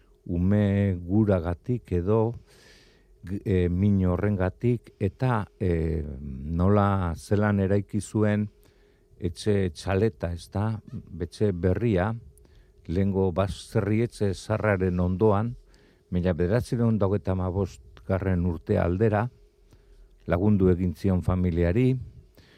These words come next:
Mila bederatziehun eta hogeita hamabostean emakume batzak nire ustez, eta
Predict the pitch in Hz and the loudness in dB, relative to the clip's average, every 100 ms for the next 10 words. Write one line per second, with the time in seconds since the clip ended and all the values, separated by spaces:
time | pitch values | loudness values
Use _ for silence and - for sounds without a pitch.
0 | _ - 127 139 107 107 120 127 113 110 | _ -4 2 4 6 4 2 0 2 4
1 | 98 92 101 95 101 98 90 101 - 101 | 4 4 0 0 0 0 -2 -4 -4 0
2 | 107 120 110 98 - _ _ _ - 87 | 2 2 0 -2 -16 _ _ _ -6 -4
3 | 87 - 101 95 95 92 90 87 98 - | -2 0 0 2 2 0 -2 0 -2 -2
4 | 107 92 92 85 95 92 - 120 117 - | -2 0 0 2 0 -2 -2 -2 -2 -4
5 | 80 - - | -10 -8 -8